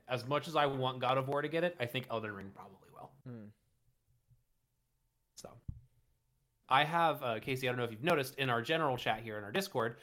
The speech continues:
Speaker 1: I have posted my list of what I think, what I, um, who I thought was winning what. And I see you've done the same.
Speaker 2: Yeah.
Speaker 1: So I, I would like to be able to compare these, um,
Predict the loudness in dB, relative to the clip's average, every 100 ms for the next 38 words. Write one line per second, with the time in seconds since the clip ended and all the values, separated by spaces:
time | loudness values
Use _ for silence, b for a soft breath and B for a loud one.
0 | B B 2 6 6 4 2 0 2 0
1 | 0 -2 4 6 6 2 -2 -6 -8 -10
2 | -14 _ _ _ _ 0 2 2 2 2
3 | 4 2 2 -2 -6 -6 -6 2 4 4
4 | 4 2 0 -2 -8 -14 _ _ _ _
5 | _ _ _ _ _ -4 0 2 4 4
6 | 4 2 0 -4 -6 -8 -14 -18 -20 _
7 | _ -12 -10 -10 -10 -10 -10 -12 -10 -12
8 | -14 -20 B -4 -4 -6 _ -14 -6 0
9 | 2 2 -2 -4 0 4 4 4 2 2
10 | 0 0 0 0 -2 0 0 0 -2 -2
11 | -2 -6 -10 -6 -4 -4